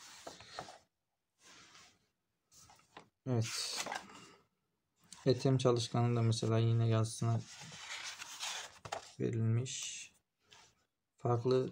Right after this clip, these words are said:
tasarımlar da mevcut. Bu şekilde kaligrafi bir kitabımız.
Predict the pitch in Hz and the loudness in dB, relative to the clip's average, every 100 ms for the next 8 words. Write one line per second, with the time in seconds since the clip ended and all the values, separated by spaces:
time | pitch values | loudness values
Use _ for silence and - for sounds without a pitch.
0 | - 127 117 127 120 120 117 113 113 107 | 0 0 4 4 6 4 4 2 0 2
1 | 107 110 120 - - - - - - - | 2 2 0 -4 -10 -14 -14 -14 -14 -14
2 | - - - - - - _ - - - | -14 -16 -16 -16 -16 -16 _ -20 -20 -20
3 | - - - _ _ _ _ _ _ - | -20 -20 -20 _ _ _ _ _ _ -20
4 | - 143 - 120 120 113 147 165 - - | -4 0 2 2 2 4 4 2 -4 -14
5 | - - - - _ - - - - - | -18 -18 -18 -18 _ -10 -10 -10 -2 4
6 | 123 117 - 117 147 147 - - - - | 4 4 0 2 0 -2 -4 -18 -20 -4
7 | 131 131 - - 110 107 139 165 - | 0 2 0 4 4 6 2 0 -6